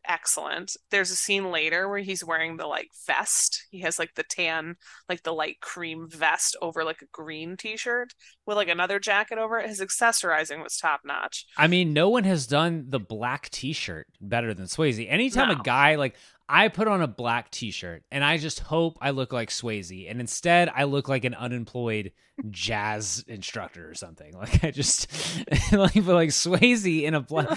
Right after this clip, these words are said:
Speaker 1: <laughs>
Speaker 2: he just puts on a black, a plain black t-shirt, and it's like, "Oh, that's the most
Speaker 1: This
Speaker 2: good-looking
Speaker 1: is
Speaker 2: man of all time."
Speaker 1: This is literally the, I, I mean, literally the beauty of Swayze, but, like, what is so hard to describe about him in that charisma and, like, his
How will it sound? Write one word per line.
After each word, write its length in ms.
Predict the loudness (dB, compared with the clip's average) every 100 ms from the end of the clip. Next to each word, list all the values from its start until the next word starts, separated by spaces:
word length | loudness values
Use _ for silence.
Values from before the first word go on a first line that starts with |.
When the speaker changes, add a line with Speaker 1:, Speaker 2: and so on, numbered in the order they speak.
| -4
Speaker 1:
<laughs> 100 | -2
Speaker 2:
he 80 | 0
just 200 | 2 2
puts 200 | 4 6
on 100 | 4
a 80 | 2
black, 480 | 0 2 4 4 0
a 100 | -8
plain 340 | -2 0 2
black 260 | 2 2 0
t-shirt, 480 | -4 0 0 0
and 100 | 0
it's 140 | 0 0
like, 140 | 2
"Oh, 160 | 6 6
that's 220 | 6 2
the 80 | -2
most 420 | -6 2 4 4
Speaker 1:
This 220 | 6 8
Speaker 2:
good-looking 300 | 8 6 4
Speaker 1:
is 40 | 2
Speaker 2:
man 200 | 2 2
of 80 | 2
all 140 | 2
time." 400 | 2 0 0 -2
Speaker 1:
This 180 | 4 6
is 160 | 6 4
literally 520 | 2 -2 0 -4 -6 _ -6
the, 300 | -2 -2 -2 0
I, 160 | 2
I 40 | 4
mean, 180 | 2 2
literally 420 | 4 4 4 2
the 100 | -2
beauty 340 | -6 -4 -6
of 60 | -4
Swayze, 480 | -2 0 -2 -4 -4
but, 140 | 0
like, 260 | 0 -2 -8 _ _
what 340 | 0 4 6 4 -6 _ _ _ _ -4
is 160 | 0 4
so 300 | 4 4 2
hard 220 | 0 -2
to 60 |
describe 640 | -4 -4 -2 -2 0 0 -2
about 260 | 0 0 0
him 160 | -4
in 180 | -4 -2
that 200 | -2 -4
charisma 640 | -8 -4 -2 0 0 0
and, 100 | -2
like, 220 | -4 -6 -6
his 320 | -6 -4